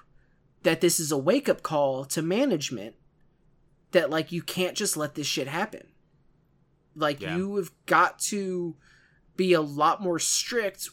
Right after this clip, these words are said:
Speaker 1: with how you handle your employees.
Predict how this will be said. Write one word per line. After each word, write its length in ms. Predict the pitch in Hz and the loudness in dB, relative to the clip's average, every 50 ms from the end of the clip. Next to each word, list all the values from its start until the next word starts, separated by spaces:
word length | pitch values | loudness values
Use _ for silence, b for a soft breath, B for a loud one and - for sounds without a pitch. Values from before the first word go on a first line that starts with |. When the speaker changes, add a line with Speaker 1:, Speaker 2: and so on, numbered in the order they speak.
| _ - | _ -12
Speaker 1:
with 340 | 147 151 151 151 147 143 | -6 -4 -4 -4 -4 -6
how 280 | - - - 160 156 160 | -10 0 2 4 4 4
you 240 | 165 165 185 180 175 | 2 -2 -4 -8 -8
handle 640 | 139 139 147 147 143 147 147 147 - 156 165 180 - _ _ _ _ _ _ _ _ | -10 -8 -8 -6 -4 -4 -4 -4 -6 -6 -8 -8 -10 _ _ _ _ _ _ _ _
your 300 | _ 160 165 165 165 165 | _ 0 2 4 6 6
employees. 800 | 185 190 185 - 254 294 311 190 110 55 50 - - - - | 4 4 2 0 0 0 0 0 -2 -4 -8 -12 -10 -10 -10